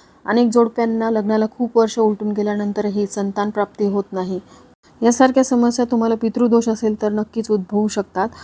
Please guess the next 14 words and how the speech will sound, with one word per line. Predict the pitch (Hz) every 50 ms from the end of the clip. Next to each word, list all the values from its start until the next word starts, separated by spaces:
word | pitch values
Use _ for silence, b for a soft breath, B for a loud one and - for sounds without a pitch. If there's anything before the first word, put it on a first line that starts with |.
| B B B B B
म्हणूनच | 214 226 240 254 254 254 262 262 262 -
एकादशीच्या | 226 220 - 226 233 226 240 240 - 233 240 240
दिवशी | 214 220 220 208 - - 226
पितृदोषापासून | 220 - 226 220 - 240 254 233 240 240 233 247 233 240 226 - - 226 220
मुक्ती | 220 214 202 - - 240 226
मिळवण्यासाठी | 220 220 214 214 220 220 - 220 214 - 214
देखील | 208 208 214 214 214 196 190
हे | 185 208 214
साधे | 208 - 214 190 185 190 202
सोपे | 208 - 220 202 196 202 202 190
उपाय | - 196 196 208 208 196 190
तुम्ही | 190 - 190 196 190
करू | - 196 190 190 196
शकता | 196 - 208 - - 208 202